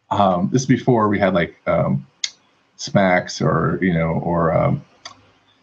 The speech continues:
object-oriented C S S or whatnot. So one of the reviews, like,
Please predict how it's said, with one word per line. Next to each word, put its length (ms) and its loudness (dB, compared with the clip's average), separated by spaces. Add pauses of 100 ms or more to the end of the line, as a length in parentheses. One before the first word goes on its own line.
(140)
object-oriented 480 0
C 160 0
S 160 -4
S 280 0
or 60 -4
whatnot. 240 -2
So 340 -2 (100)
one 200 2
of 40 0
the 60 2
reviews, 260 2
like, 180 0